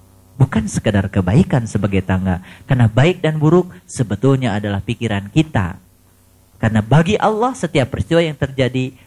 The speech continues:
bukan berdasarkan baik dan buruk, tapi itu sudah ridhonya dan itu yang terbaik bagi kita. Sehingga yang rumahnya masih tegak berdiri di padang itu yang baik. Yang rumahnya runtuh itu juga yang baik, ya kan? Betul?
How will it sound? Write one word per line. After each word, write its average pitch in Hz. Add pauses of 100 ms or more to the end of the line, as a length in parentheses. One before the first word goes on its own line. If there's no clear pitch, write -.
(100)
bukan 151
berdasarkan 107
baik 113
dan 127
buruk, 185 (180)
tapi -
itu 151
sudah 123
ridhonya 117
dan 98
itu 120
yang 107
terbaik 101
bagi 95
kita. 90 (480)
Sehingga 104
yang 110
rumahnya 107
masih 107
tegak 107
berdiri 107
di 110
padang 104
itu 262
yang 117
baik. 85 (500)
Yang 110
rumahnya 117
runtuh 117
itu 135
juga 233
yang 98
baik, 95 (160)
ya 143
kan? 302 (1600)
Betul? 269